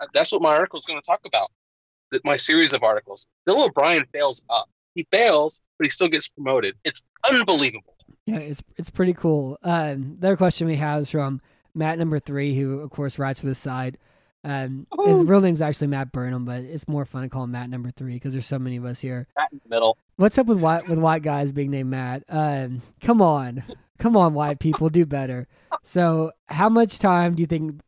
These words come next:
Speaker 2: Bill O'Brien gets? Uh, my money is se-, or how much more time to learn do you think Bill O'Brien gets? My money is on seventeen more years.
Speaker 1: <laughs>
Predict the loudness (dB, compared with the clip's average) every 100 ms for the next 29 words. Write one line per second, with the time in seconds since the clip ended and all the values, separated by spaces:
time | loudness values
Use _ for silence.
0 | -2 0 0 -2 -2 -4 -2 -4 -4 -10
1 | -20 _ _ _ -8 -6 -4 -2 0 0
2 | 0 -2 -4 -6 -8 -10 -2 0 4 4
3 | 4 2 2 2 0 0 0 0 -2 -4
4 | -4 -4 -4 -6 -6 -6 -8 -8 -6 -4
5 | -2 -2 -2 -4 -4 -6 -6 -6 -6 -6
6 | -6 -6 -10 -10 -12 -16 _ _ _ _
7 | _ _ _ _ _ -8 -2